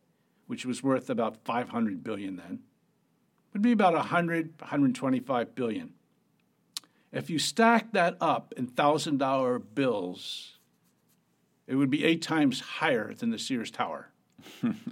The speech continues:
And, uh, Phil kind of grimaced. And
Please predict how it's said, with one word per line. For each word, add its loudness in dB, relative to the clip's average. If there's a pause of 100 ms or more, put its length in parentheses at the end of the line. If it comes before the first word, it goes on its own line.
(380)
And, 0
uh, -6
Phil -6
kind -4
of -14 (220)
grimaced. 2
And 0